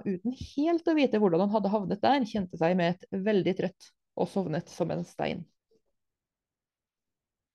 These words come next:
Den andre av de tre ånder. Da han våknet igjen, kjente han seg ikke akkurat uthvilt, men det kunne være fordi han neppe hadde sovet lenge.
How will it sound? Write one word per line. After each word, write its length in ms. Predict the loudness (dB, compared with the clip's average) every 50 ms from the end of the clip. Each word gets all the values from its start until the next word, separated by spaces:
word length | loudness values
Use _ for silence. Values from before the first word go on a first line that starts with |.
| _ _ _ _ _ _ _ _ _ _ _ _ _ _ _ -4
Den 160 | -4 -2 2
andre 460 | 2 2 4 2 2 2 0 0 0
av 240 | 2 2 2 4 2
de 80 | 0 2
tre 180 | 2 0 0 2 0
ånder. 320 | 0 -2 -2 -6 -10 -12 -14 _ _ _ _ _ _ _ _ _ _ _ _ _ _ _ _ _ _ _ _ _ _ _ _ _ _ _ _ _ _ _ _ _ _
Da 160 | 2 2 4
han 160 | 4 4 2 0
våknet 320 | -2 -2 -2 -4 -4 -2
igjen, 240 | 0 0 0 0 0
kjente 320 | 0 0 0 2 2 2
han 160 | 0 2 2
seg 160 | 2 2 2 2
ikke 160 | 2 0 2
akkurat 320 | 2 2 0 0 0 -2
uthvilt, 540 | -8 -6 -4 -2 -2 -2 -2 -4 -14 -20 -20 _ _ _ _ _ _ _ _ -20 -16 _ -2
men 160 | 0 0 2 2
det 220 | 2 0 0 -2 -4
kunne 320 | -4 -2 0 2 2 4 4
være 320 | 4 6 6 4 2 2
fordi 240 | 2 2 4 4 4
han 160 | 4 2 0
neppe 240 | 0 -2 -2 -2 -2
hadde 200 | -2 -2 -2 0
sovet 280 | 2 2 2 2 2
lenge. 300 | 0 0 0 -4 -6 -8